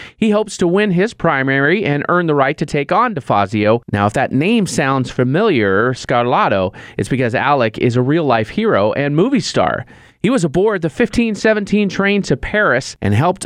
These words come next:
thwart a terrorist attack on that high-speed railway ride. Clint Eastwood made a movie out of it, and instead of hiring someone to play Alec and his two buddies who were on that train in real life, he used the actual soldiers.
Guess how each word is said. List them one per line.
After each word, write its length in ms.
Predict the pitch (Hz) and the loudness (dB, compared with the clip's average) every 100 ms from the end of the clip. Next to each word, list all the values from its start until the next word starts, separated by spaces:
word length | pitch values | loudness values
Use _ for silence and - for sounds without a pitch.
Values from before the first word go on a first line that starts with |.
| - | -6
thwart 340 | - 185 226 | 0 2 2
a 60 | 127 | 0
terrorist 480 | - 240 151 113 | -2 0 0 0
attack 380 | 107 110 95 104 | -2 0 0 0
on 100 | 113 | -2
that 140 | 107 - | 0 -2
high-speed 560 | 143 151 - 160 147 | -2 -2 0 0 0
railway 520 | - 127 180 202 156 143 | 0 0 2 2 0 0
ride. 580 | 131 175 147 110 110 - - - - - | 0 0 0 0 -2 -8 -18 -20 -20 -4
Clint 180 | 240 | 0
Eastwood 460 | 233 277 277 202 147 | 0 -2 2 2 2
made 160 | 170 190 | 0 2
a 60 | |
movie 400 | 180 233 311 208 | 2 2 2 0
out 180 | 131 104 | 2 2
of 60 | 98 | 2
it, 180 | 101 - | 0 0
and 180 | 123 135 | 0 0
instead 280 | 135 - 156 | 0 0 0
of 60 | |
hiring 360 | 120 147 160 135 | 0 0 2 0
someone 240 | 165 143 | 0 0
to 40 | 120 | 0
play 240 | 165 170 | 0 0
Alec 300 | 127 156 180 | 2 0 0
and 80 | 135 | -2
his 140 | 113 | -2
two 100 | - | -2
buddies 460 | 120 131 170 190 - | 2 2 2 -2 0
who 80 | 110 | 0
were 180 | 98 | 2
on 220 | 127 156 185 | 0 0 0
that 180 | 175 | -2
train 300 | - 185 190 | -2 0 2
in 180 | 135 113 | 2 2
real 260 | 135 226 226 | 0 0 0
life, 400 | 208 208 240 - - - _ | 0 0 -2 -10 -20 -20 _
he 100 | - | -4
used 460 | 202 160 165 180 - - | 0 2 2 -2 -10 -6
the 200 | 160 208 | 0 0
actual 500 | 123 131 - 156 156 | 0 -2 0 2 0
soldiers. 720 | - 147 113 101 92 - - | -2 0 0 0 -2 -4 -8